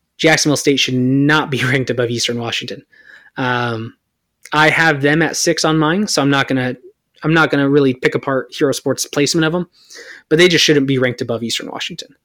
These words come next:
Jacksonville State's offense is one of the most talented offensive rosters I have seen in the F C S in a long time. Their defense, in my opinion, is below average. Um, all aspects of their defense.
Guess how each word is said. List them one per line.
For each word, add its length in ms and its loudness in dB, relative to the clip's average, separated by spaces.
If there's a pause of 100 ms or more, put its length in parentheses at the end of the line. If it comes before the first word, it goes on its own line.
(500)
Jacksonville 420 2
State's 380 0 (100)
offense 720 -2 (560)
is 160 2
one 120 4
of 60 2
the 60 2
most 220 0
talented 440 0
offensive 800 -2 (540)
rosters 400 2
I 160 -2
have 180 -2
seen 640 2
in 140 0
the 120 4
F 80 0
C 140 0
S 120 0
in 60 -2
a 60 0
long 220 0
time. 280 -2 (580)
Their 140 2
defense, 640 0 (380)
in 120 -4
my 140 2
opinion, 460 2 (500)
is 160 0
below 380 2
average. 440 -8 (280)
Um, 500 -4 (180)
all 180 4
aspects 440 0
of 80 -4
their 100 -2
defense. 480 -6